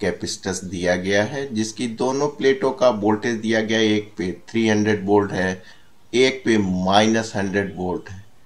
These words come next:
और ये चार centimeter apart है।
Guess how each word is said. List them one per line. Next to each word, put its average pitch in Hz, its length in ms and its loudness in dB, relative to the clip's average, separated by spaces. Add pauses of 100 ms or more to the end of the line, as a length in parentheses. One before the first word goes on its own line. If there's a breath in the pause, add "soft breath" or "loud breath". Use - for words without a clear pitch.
(300 soft breath)
और 135 320 4
ये 127 420 0
चार 110 260 8
centimeter 101 720 -2
apart 127 520 -2
है। - 160 -16